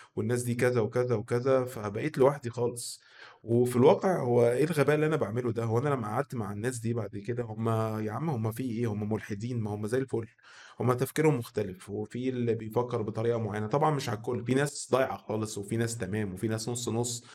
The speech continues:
وفي ناس زيك بالظبط، وفي ناس أقل منك، في خمسين ألف حاجة. بس إنك أنت أصلا، إنك أنت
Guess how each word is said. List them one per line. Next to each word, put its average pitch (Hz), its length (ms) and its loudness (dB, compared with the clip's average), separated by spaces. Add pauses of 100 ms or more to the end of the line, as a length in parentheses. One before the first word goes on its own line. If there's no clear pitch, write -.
(160)
وفي 120 160 2
ناس 143 160 6
زيك 127 320 6
بالظبط، 117 420 0
وفي 110 180 -2
ناس 120 220 -2
أقل 113 300 -2
منك، 113 320 -4
في 147 160 -2
خمسين 131 380 -2
ألف 135 200 -6
حاجة. 117 360 -4 (540)
بس 123 240 4
إنك 123 260 4
أنت 196 200 4
أصلا، 110 600 0
إنك 110 280 0
أنت 120 500 2